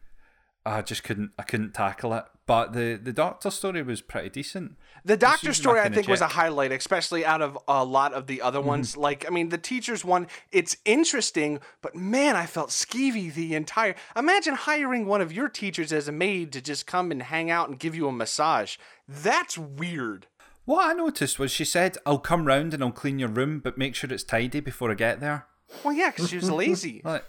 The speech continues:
Speaker 2: So, she, see, she was even
Speaker 1: Yeah.
Speaker 2: bad at her moonlighting job.
Speaker 1: She was. She was.
Speaker 2: Personally, I, I probably have to go with, <laughs> oddly enough, the, either the shogi player or, or the doctor.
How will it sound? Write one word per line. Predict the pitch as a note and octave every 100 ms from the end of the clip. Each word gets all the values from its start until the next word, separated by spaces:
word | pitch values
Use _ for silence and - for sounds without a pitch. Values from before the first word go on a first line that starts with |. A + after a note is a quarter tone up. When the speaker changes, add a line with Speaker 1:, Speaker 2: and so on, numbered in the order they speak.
| D3
Speaker 2:
So, | - C4+
she, | C4 A#3 C#4
see, | D4+ E4 D#4+
she | -
was | C#4 A3
even | C#4 C4
Speaker 1:
Yeah. | G3+
Speaker 2:
bad | A3+ D4 C4
at | G#3+
her | A3+
moonlighting | G3+ D4+ D#4+ A3 F3 E3+
job. | D3+ D3 B2+ G#2 - _ _ - _ _ _ _ - _ _
Speaker 1:
She | - C3+
was. | A#2+ D#3 F#3 C#3+ - - - _
She | -
was. | A2+ C#3 D#3 B2+ - _ _ _ _ _ _
Speaker 2:
Personally, | - G#3+ A3 G#3 F3+
I, | E3 E3 D#3
I |
probably | D3+ - D3+ D3+ D3
have | C3+
to | -
go | C#3 B2
with, | B2+ B2 - _ _ -
<laughs> | - G#3+ - _ - G#3 - -
oddly | E3+ E3+ E3+
enough, | E3+ E3
the, | D#3+
either | D#3 D3+
the | C#3+
shogi | C#3+ D#3+ D3+ D#3
player | C3+ C#3+ C3 B2+
or, | G2+ B2 B2
or | - B2
the | A#2
doctor. | A2+ G#2+ - F2+